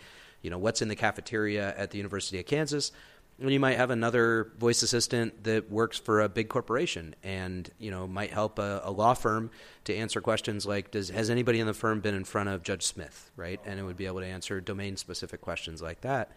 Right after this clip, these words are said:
uh, all while keeping all the data in-house. Um, I think what we've found and what we're seeing with the,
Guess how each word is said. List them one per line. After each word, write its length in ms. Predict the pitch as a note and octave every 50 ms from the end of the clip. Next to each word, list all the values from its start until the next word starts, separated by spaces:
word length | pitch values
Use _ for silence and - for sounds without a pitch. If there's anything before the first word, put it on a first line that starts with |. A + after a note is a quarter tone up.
| - - - - - - -
uh, 140 | - A2 G#2+ - -
all 240 | B2+ C3+ D3 D#3+ D#3
while 120 | C3 A#2+
keeping 360 | - - C3 - - A#2+ G#2+
all 100 | G#2 G#2+
the 80 | G2+ G2+
data 240 | E2+ G#2 G2 F#2+ F2+
in-house. 560 | E2+ E2 D#2+ - F2 - - - - - - _ - - - F2 F2+ - - - - - -
Um, 220 | G2 F2+ F2 E2+ -
I 100 | - F#2
think 200 | F#2 - D3 C3
what 120 | C#3+ C3 A2+
we've 160 | A#2 A#2 G#2
found 460 | - - C#3+ D3+ D#3+ C#3+ C#3 C3 A#2+
and 140 | A2 G2+ G#2
what 140 | G2+ G2 -
we're 120 | F#2 -
seeing 380 | - - - C3+ C3 B2+ A#2+ A2+
with 260 | G#2+ G2+ F#2+ - -
the, 340 | - F#2+ F2+ F2 E2+ E2+